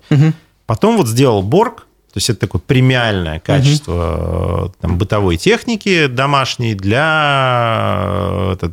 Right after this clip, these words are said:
Speaker 2: э, премиальное качество. Специально слетал в Германию, открыл там фирму Борг
Speaker 1: С ума
Speaker 2: Г М Б Х, ну,
Speaker 1: сойти.
Speaker 2: то есть О О-шку тамошнюю.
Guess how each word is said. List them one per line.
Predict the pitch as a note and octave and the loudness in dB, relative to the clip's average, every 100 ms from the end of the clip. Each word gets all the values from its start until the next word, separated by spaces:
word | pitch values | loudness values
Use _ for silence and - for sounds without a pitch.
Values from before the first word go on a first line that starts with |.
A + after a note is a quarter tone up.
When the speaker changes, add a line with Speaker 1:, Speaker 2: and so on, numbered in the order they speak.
| G2 | -6
Speaker 2:
э, | G#2+ G#2 G#2 G2+ G2+ F#2+ G2+ - | -6 -2 0 2 0 0 -4 -2
премиальное | A2+ A#2+ G#2+ G#2 | 0 2 0 0
качество. | A#3+ - - _ _ _ - | -2 -2 -10 _ _ _ -12
Специально | - C3+ F3 C3+ G#2 | -4 0 2 2 0
слетал | - A2 C3+ G#2 | -2 -4 -2 -2
в | F2+ | 0
Германию, | F#2+ A#2 B2 F#2+ F2+ | -2 0 0 0 -2
открыл | F#2 A#2 G#2+ | -4 -2 -2
там | - D#2+ | -2 -6
фирму | - F#3+ A#3+ A3 | 0 0 2 0
Борг | F3 F#3 D#3+ | 2 0 0
Speaker 1:
С | |
ума | |
Speaker 2:
Г | D3 | 2
М | D3 C#3 | 2 4
Б | C#3 | 2
Х, | D3 B2+ | 0 0
ну, | |
Speaker 1:
сойти. | E3+ C3 | 2 0
Speaker 2:
то | |
есть | G#2 B2 | 0 2
О | A#2+ A#2 | 2 2
О-шку | G2+ - | 0 -6
тамошнюю. | - G2 F#2 - F2 F2 | -4 -2 -2 -2 -4 -4